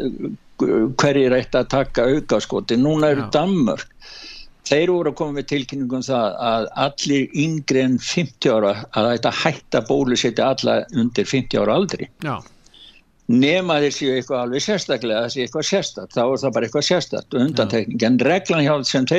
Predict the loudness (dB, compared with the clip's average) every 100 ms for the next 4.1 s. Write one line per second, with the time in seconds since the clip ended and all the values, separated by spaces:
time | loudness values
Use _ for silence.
0 | 2 2 2 0 0 0 0 0 0 0
1 | 2 0 0 -2 0 0 2 0 2 2
2 | 4 4 2 -2 _ _ _ 0 2 2
3 | 0 0 -4 -6 -4 -2 -4 -4 -4 -8